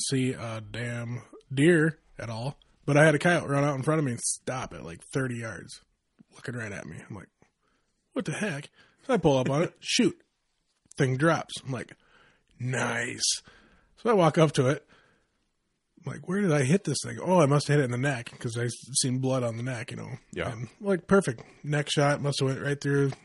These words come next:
Speaker 1: hit it, you know, right through his neck, and that's why he dropped." So I grab him, start carrying him out. And, uh, I could feel his, like, body, like, tensing up, muscles tensing up. I'm like,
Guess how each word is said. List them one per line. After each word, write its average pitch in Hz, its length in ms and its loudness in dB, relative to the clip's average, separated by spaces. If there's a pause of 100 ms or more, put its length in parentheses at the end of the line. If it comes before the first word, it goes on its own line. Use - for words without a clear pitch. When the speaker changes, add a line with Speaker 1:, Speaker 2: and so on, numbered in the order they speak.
(200)
Speaker 1:
hit 143 140 -6
it, 131 100 -16
you 135 100 -6
know, 123 200 -8 (680)
right 147 160 0
through 135 120 -4
his 127 100 -4
neck, 135 220 -2
and 131 60 -4
that's 120 120 -8
why 127 80 -6
he 120 60 -8
dropped." - 300 -6 (600)
So 180 100 4
I 165 60 8
grab 139 260 2
him, 143 120 4 (760)
start 147 220 0
carrying 143 200 4
him 131 80 0
out. 131 220 -2 (960)
And, 127 300 -2
uh, 123 260 -2 (240)
I 156 80 0
could 156 160 4
feel 202 180 6
his, 139 240 4
like, 131 240 -2 (300)
body, 131 340 0
like, 123 240 -4
tensing 127 380 -2
up, 131 160 -2 (480)
muscles 131 400 -2
tensing 143 340 2
up. 151 160 -2 (180)
I'm - 60 -12
like, - 240 -12